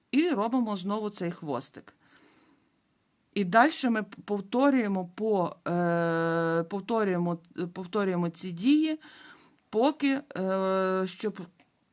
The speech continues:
поки не отримуємо необхідну довжину. Чотири, п'ять, шість, сім, вісім, дев'ять, десять, одинадцять, дванадцять.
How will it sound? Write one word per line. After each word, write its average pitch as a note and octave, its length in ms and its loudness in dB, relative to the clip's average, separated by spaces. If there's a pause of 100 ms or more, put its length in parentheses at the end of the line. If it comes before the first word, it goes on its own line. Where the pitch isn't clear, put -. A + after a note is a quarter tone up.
(180)
поки G#3 240 -6
не E3+ 100 0
отримуємо F#3 640 0
необхідну F#3+ 600 -2
довжину. F3 600 -2 (1500)
Чотири, D#3 380 -18
п'ять, D3+ 400 -16 (480)
шість, - 1120 -14 (1200)
сім, D3 540 -6 (100)
вісім, B3+ 600 -6 (120)
дев'ять, D#3+ 600 -8 (120)
десять, B3+ 640 -10 (320)
одинадцять, F3 920 -8 (800)
дванадцять. D#3 840 -6